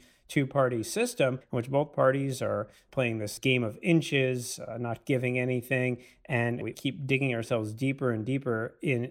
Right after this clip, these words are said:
into this ditch. And really the only thing that would get us out of it is a truce that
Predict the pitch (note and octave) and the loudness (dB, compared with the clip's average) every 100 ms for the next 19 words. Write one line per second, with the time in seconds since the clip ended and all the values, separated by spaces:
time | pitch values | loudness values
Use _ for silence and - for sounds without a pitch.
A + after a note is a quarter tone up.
0 | - C#3+ B2 A#2+ A2+ G2+ C3+ D#3+ B3 - | -6 -2 0 0 -2 -4 2 6 6 6
1 | - - - - _ - A#2 A#2+ A2+ - | 0 0 -4 -20 _ -2 0 0 -2 -6
2 | C#3 C3+ C#3 D3+ F#3+ C3+ C3 C3+ C3+ C3 | -6 -6 2 4 4 2 0 2 2 2
3 | C3+ B2+ C3 C3 A2+ A#2 - _ - G#3 | 2 0 -2 0 2 0 -6 _ -12 -6
4 | C3+ A#2+ - - C#3 B2+ - G#3+ C#4 C#3 | -2 -4 -6 0 2 4 4 6 6 4
5 | C3 - - - C3 C3 - - E3 F#3+ | 0 0 -16 -2 0 0 -4 4 6 6
6 | F#3+ - A#2+ C3 | 4 -2 0 0